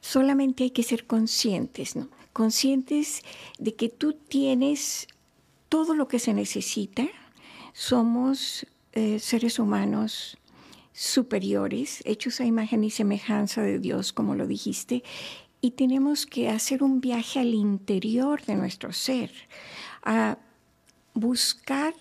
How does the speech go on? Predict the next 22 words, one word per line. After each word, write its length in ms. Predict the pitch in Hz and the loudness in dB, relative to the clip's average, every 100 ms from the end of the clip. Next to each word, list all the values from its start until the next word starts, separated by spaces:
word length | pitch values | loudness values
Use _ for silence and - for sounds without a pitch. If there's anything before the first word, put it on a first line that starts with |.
| - _ _ _ _ - | -16 _ _ _ _ -4
a 100 | 226 | -2
través 480 | 226 226 226 226 233 | 0 0 0 0 0
de 100 | 240 | 2
nuestros 500 | 220 226 - - 220 | 2 -2 -4 -6 -2
niveles 440 | 214 214 196 226 | -2 0 -2 -2
de 80 | 254 | -4
conciencia, 920 | - 254 - 269 233 214 - 247 233 - - - - - | 0 0 0 0 0 0 -2 -4 -4 -8 -20 -20 -12 -2
de 180 | 214 | 0
las 180 | 220 202 | 0 -2
experiencias 680 | 220 - 240 254 269 285 - | -6 -6 -2 0 0 -2 -2
que 100 | 269 | 2
hemos 240 | 254 254 | 2 2
vivido 440 | 247 226 226 226 233 | 0 0 0 0 0
siempre, 680 | - 247 220 220 - 233 - - - - - | 0 0 0 -2 -2 -4 -6 -16 -20 -10 -4
pero 280 | 226 226 - - | -2 -2 -6 -8
que 140 | - | 0
nos 300 | 226 220 214 | 2 2 -2
permiten 760 | - 226 220 233 254 - 294 285 - - | -4 -2 0 0 0 0 0 0 -4 -20
conocernos 840 | - 220 202 202 - 262 294 214 - | -4 -2 0 -2 -4 -4 -4 -6 -4
a 60 | - | -4
nosotros 540 | 180 - - - - | -4 -6 -6 -4 -4
mismos. 540 | - 233 - - - | -4 -8 -12 -14 -16